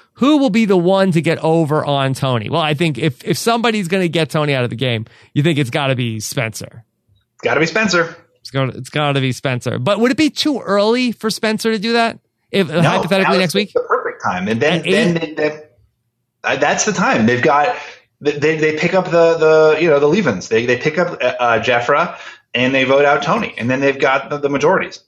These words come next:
Speaker 1: But see, I, I feel like there's a temptation there to say, "Okay, let's take out Tony next week." But then after they take out Tony, then what stops the group of Wu, Trish, uh,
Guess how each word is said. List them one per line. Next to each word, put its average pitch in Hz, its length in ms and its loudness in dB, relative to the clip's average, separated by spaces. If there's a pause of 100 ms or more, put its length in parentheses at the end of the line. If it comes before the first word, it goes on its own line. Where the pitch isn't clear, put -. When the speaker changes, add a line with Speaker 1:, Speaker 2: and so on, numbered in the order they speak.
(220)
Speaker 1:
But 220 200 4
see, 254 140 -2
I, 208 260 0
I 214 100 0
feel 285 160 0
like 285 140 2
there's 247 160 0
a 226 80 0
temptation 202 640 2
there 151 180 2
to 139 140 0
say, 156 160 0
"Okay, 160 180 0
let's 165 240 -2
take 233 160 -6
out 202 160 -2
Tony 170 380 -2
next 143 260 -4
week." 117 240 -4 (240)
But 220 160 -2
then 254 240 2
after 226 460 -2
they 240 120 2
take 196 300 -2
out 175 200 -2
Tony, 151 460 0 (220)
then 214 300 2
what 240 240 0
stops - 680 -4 (340)
the 175 520 4
group 170 500 0
of 156 480 0
Wu, 190 880 4 (340)
Trish, 190 720 0 (400)
uh, 151 380 0